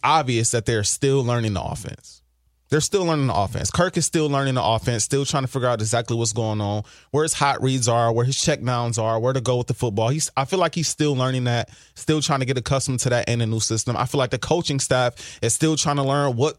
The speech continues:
works best for this roster. But at the end of the day, they are three and one.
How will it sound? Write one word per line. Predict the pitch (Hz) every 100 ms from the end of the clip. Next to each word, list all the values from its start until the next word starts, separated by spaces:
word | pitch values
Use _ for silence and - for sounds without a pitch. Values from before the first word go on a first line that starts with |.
| -
works | 139 143 110
best | 131 147 -
for | 143
this | 127 139 -
roster. | 123 135 165 175 - - _ _ _ _ _ -
But | 180
at | 170
the | 156
end | 170
of | 151
the | 147
day, | 156 165
they | 190
are | 185 202
three | 170 190
and | 240 208
one. | 226 123